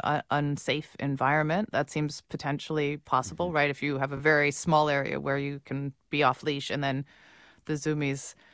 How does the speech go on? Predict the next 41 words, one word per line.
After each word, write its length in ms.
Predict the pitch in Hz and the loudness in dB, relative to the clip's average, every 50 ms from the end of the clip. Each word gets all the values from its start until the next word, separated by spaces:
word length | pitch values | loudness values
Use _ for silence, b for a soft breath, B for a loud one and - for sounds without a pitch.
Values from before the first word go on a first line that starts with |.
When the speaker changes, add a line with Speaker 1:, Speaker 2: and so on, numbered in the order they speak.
| b b b | b b b
Speaker 1:
just 200 | - 175 - - | -2 -2 0 2
takes 260 | - 196 165 - - | 0 0 0 0 -2
them 240 | - 147 139 139 139 - _ _ _ _ _ _ - _ _ _ _ | -2 -2 -2 -2 -6 -10 _ _ _ _ _ _ -20 _ _ _ _
beyond 320 | - 170 165 151 147 143 143 | 2 4 6 6 4 4 2
that 160 | 135 - - | 0 0 0
area. 480 | 131 131 131 135 156 175 196 220 202 - - | 0 2 2 2 2 2 0 0 -2 2 4
Um, 440 | 151 151 143 143 139 135 135 - b b b b b b b b b | 6 6 8 6 4 2 -4 -6 b b b b b b b b b
I 140 | - 180 220 | 10 10 10
would, 220 | 240 220 190 - - _ - | 10 6 2 2 -2 _ 6
I 120 | 160 170 | 6 8
would 140 | 185 185 170 | 8 4 0
just 180 | 165 156 - - | -2 -4 -2 0
go 140 | 156 143 143 | 0 2 2
with 200 | 147 147 139 - | 2 2 2 2
environmental 880 | 147 151 143 143 143 143 139 143 143 143 143 139 139 139 139 - - - _ - _ | 2 4 4 6 6 6 4 4 4 4 4 4 4 2 0 -2 -6 -16 _ -20 _
protections 680 | - 165 - - 151 139 - - 151 139 139 143 - | -6 -6 -4 -4 -6 -6 -4 -4 -4 -2 -2 -4 -6
first. 340 | - - 240 233 208 170 - | 0 2 4 4 4 2 0
In 100 | 160 151 | 0 0
other 160 | 139 135 139 | 0 0 0
words, 280 | 139 139 131 131 123 - | 0 0 0 0 -2 -2
just 260 | - 151 147 - - | -4 -4 -4 -4 4
go 160 | - 180 175 170 | 6 6 6 6
to 180 | - - 190 - - | 4 0 0 2 4
only 240 | 165 170 165 156 | 4 4 4 2
places 540 | 143 - - 156 156 151 - 147 143 135 - | 0 0 0 2 2 2 0 -2 -4 -4 -2
where 200 | 147 147 139 131 | 0 0 2 2
it's 160 | 139 - - | 0 0 0
okay 320 | 143 139 - - 143 139 139 | -2 -2 -2 -6 -6 -6 -6
for 180 | - - 143 | -4 -4 -2
them 140 | 135 135 135 131 | 0 0 0 -2
to 100 | - - | -4 -6
do 140 | - 139 | -6 -4
this 180 | 131 139 135 - | -4 -4 -6 -6
behavior. 560 | - - - - 143 156 156 151 131 123 - b b b b b b b b b b b b | -8 -12 -4 0 0 0 2 2 0 -2 -2 b b b b b b b b b b b b
It 180 | - 233 220 - | 0 0 0 0
could 500 | - - - 262 254 302 294 247 196 - - - _ - | -6 -2 4 6 6 6 6 2 -2 -4 -10 -18 _ 0
be 340 | 180 185 208 240 254 269 254 | 2 2 2 2 0 -2 2
that, 240 | 220 180 170 - | 4 4 4 4
I 60 | - 165 | 2 0
mean, 160 | 175 175 165 | 2 0 -2
s-, 160 | - - | -2 -4